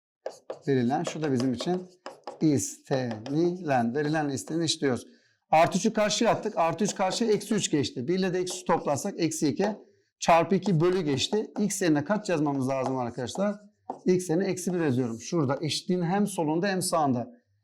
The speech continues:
Eksi bir yazdım. İki tane eksi bir ne yapar? Eksi iki. Eksi iki ile de üçü toplarsak sol tarafımızı kaç buluyoruz? Neyse tane tane yazalım.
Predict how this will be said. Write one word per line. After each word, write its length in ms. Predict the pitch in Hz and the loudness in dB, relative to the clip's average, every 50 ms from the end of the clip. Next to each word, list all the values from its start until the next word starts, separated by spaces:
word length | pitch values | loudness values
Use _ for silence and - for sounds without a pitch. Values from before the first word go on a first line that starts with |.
| _ _ _ - | _ _ _ 2
Eksi 280 | 190 180 180 180 247 247 | 4 4 4 4 4 4
bir 80 | 254 | 4
yazdım. 520 | 220 196 165 147 127 151 190 208 - - - - _ _ _ _ | 6 6 4 4 4 2 0 -2 -4 -8 -16 -20 _ _ _ _
İki 240 | - 165 - 240 226 | -4 0 2 2 2
tane 260 | - 226 226 220 220 | 4 2 2 2 2
eksi 320 | 220 214 190 - - 220 202 | 0 0 0 0 0 0 0
bir 140 | 220 220 233 | 2 2 4
ne 40 | |
yapar? 360 | 226 202 185 208 220 247 233 - - - _ _ - | 4 2 4 2 0 0 -2 -4 -10 -20 _ _ 0
Eksi 340 | 190 196 185 185 - 220 208 | 2 2 2 2 2 0 0
iki. 500 | 175 - - 180 135 117 - - - - - | 0 2 0 0 0 -2 -4 -8 -16 -8 -4
Eksi 300 | 165 160 156 - - 214 | -2 -2 0 0 0 0
iki 120 | 208 226 220 | 2 2 2
ile 140 | 214 202 | 0 0
de 40 | 196 | 0
üçü 200 | 202 - 233 208 | 0 -2 -2 0
toplarsak 680 | - 196 165 - 156 139 127 113 - 202 220 220 - - - _ _ - - - _ | 0 0 2 4 4 2 2 2 2 -2 -2 -2 -6 -14 -20 _ _ -20 -20 -20 _
sol 280 | - - - 202 208 202 | -8 0 4 4 4 4
tarafımızı 560 | - 208 180 151 135 147 135 127 139 165 160 | 4 4 2 4 4 2 2 2 0 -2 -2
kaç 300 | - 190 208 196 - - | -2 -2 -4 -4 -2 0
buluyoruz? 360 | 151 135 131 147 175 165 - | 0 2 2 2 0 -2 -2
Neyse 300 | 185 180 175 131 127 120 | -2 -2 -2 -2 -4 -4
tane 260 | - 190 180 185 170 - | -2 0 0 0 0 -2
tane 220 | 185 165 160 160 | -2 -2 0 0
yazalım. 340 | 156 135 135 123 131 147 | 0 0 0 0 0 -2